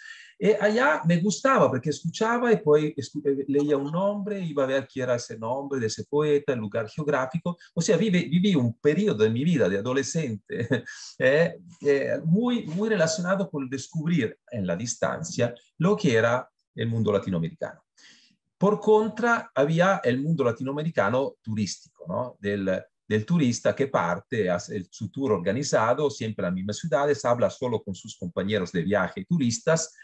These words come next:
y regresa en su país. Entonces había ese contraste fuerte que quedó en mi, en mi, en mi mundo, en mi imaginario. Claro, entré en un mundo académico muy sistemático, en este mundo no encontraba algunas cosas que para mí,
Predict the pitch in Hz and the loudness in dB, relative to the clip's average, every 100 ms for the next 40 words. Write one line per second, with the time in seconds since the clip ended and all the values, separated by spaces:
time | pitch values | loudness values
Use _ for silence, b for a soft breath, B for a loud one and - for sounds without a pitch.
0 | B - 127 120 95 90 90 90 - - | B -2 2 2 2 0 -2 -8 -8 -6
1 | 73 62 - _ B B B 196 247 170 | -6 -8 -16 _ B B B 0 4 4
2 | 180 185 156 135 127 120 117 - 190 180 | 6 4 2 0 0 2 0 0 0 2
3 | 160 160 - 208 185 190 170 101 87 98 | 2 0 2 2 2 -2 2 2 2 -2
4 | 95 90 87 82 - _ 95 98 92 87 | -4 -4 -6 -8 -14 _ -10 -6 -6 -6
5 | 85 82 87 87 82 87 95 80 - _ | -10 -12 -14 -16 -10 -6 -6 -6 -16 _
6 | - 80 78 80 78 80 67 - - _ | -20 -18 -10 -8 -8 -10 -12 -14 -20 _
7 | b b b _ 156 80 87 - 90 - | b b b _ -2 0 -2 -4 -4 0
8 | 110 123 120 107 98 110 107 113 175 147 | 2 2 2 2 2 2 0 2 2 2
9 | 104 143 - 185 180 196 - 190 147 151 | 0 -2 -2 -4 -4 -6 -6 -2 0 0
10 | 220 180 214 - 131 156 220 160 123 139 | -4 -4 -4 -2 -4 -4 -2 -2 -4 -2
11 | 180 175 _ _ - 110 131 165 202 214 | -2 -2 _ _ -8 -4 0 2 2 0
12 | - 131 127 - 131 123 156 165 170 160 | -4 -6 -6 -4 -4 -2 0 0 2 2
13 | 180 196 135 135 165 - 156 185 - 110 | 2 2 0 -2 -6 -2 -2 -2 -6 -6
14 | 120 123 127 175 | -2 -2 -2 -4